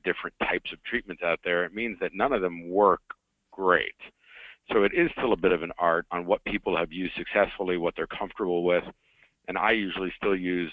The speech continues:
a variety of treatments on sarcoids in addition to the autologous vaccination, whether it be surgical debulking, uh, cisplatin,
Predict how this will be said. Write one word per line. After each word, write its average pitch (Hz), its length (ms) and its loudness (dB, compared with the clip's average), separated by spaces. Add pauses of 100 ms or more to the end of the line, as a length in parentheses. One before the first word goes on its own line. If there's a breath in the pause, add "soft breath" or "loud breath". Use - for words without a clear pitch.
(340)
a 90 60 -6
variety 92 560 4
of 80 100 -4
treatments 82 400 -10
on 82 120 -8
sarcoids 87 500 -2 (500)
in 98 120 -2
addition 92 680 0 (120)
to 95 100 -4
the 85 140 -6
autologous 85 560 0
vaccination, 92 720 -2 (720)
whether 95 240 4
it 87 80 0
be 87 220 -8
surgical 90 340 -4
debulking, 90 600 2 (580 loud breath)
uh, 82 360 2 (140)
cisplatin, 87 840 -2